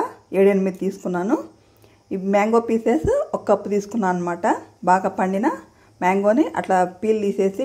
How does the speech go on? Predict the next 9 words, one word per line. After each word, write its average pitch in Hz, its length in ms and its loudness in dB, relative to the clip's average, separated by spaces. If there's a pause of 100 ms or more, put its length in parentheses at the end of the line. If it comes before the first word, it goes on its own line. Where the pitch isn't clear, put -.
(120)
పీసెస్ 202 400 -4
కట్ 170 160 -2
చేసి 175 240 -4
పెట్టాను. 180 320 -2 (640)
ఇది 208 120 2 (100)
నేను 208 180 0
ఇంట్లోనే 220 400 0
ప్రిపేర్ 202 320 0
చేసిన 233 300 -2